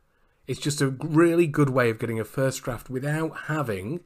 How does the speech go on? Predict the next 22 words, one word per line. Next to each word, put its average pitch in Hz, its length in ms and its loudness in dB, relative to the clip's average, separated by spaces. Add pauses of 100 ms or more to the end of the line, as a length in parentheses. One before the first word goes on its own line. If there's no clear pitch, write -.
(640)
to 127 120 -6
sit 196 280 4
there 107 180 -4
looking 123 360 -6
at 117 200 -12
endless 160 400 -2
copywriting 120 640 -4
templates 107 580 -8
or 104 160 -10
endless 160 300 -2
copywriting 120 640 -4
books, 104 300 -6 (720)
comparing 160 480 2
yourself 127 340 0
to 113 100 -6
how 123 400 -2 (280)
other 143 160 6
websites 117 600 -2
look. - 320 -4 (840)
It's - 220 -4
your 160 260 6
pitch. - 520 -6